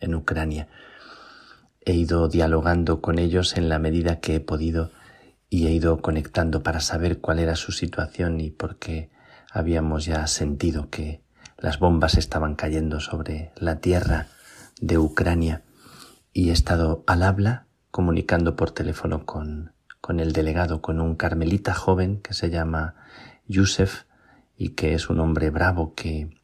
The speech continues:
ha logrado ir a Kiev, a la capital, para encontrarse con un hermano carmelita que está allí y con las carmelitas descalzas que están en la capital.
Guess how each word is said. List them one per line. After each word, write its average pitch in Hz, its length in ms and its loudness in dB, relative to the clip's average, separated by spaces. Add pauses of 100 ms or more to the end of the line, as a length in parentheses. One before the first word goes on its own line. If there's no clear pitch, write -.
ha 90 140 2
logrado 82 680 0 (840)
ir 87 400 0 (140)
a 90 160 -2
Kiev, 95 360 2 (640)
a - 80 -4
la 82 140 -2
capital, 101 540 2
para - 180 -2
encontrarse 80 560 -2
con 80 160 -2
un 82 160 2
hermano 98 500 2 (1300)
carmelita 87 680 0
que 78 280 -2
está - 260 -2
allí 101 380 0 (240)
y - 60 0
con 80 200 -2
las 80 140 0
carmelitas 82 640 0
descalzas - 540 -6
que - 120 -6
están 82 320 -2
en 80 120 0
la 78 100 -2
capital. - 520 -4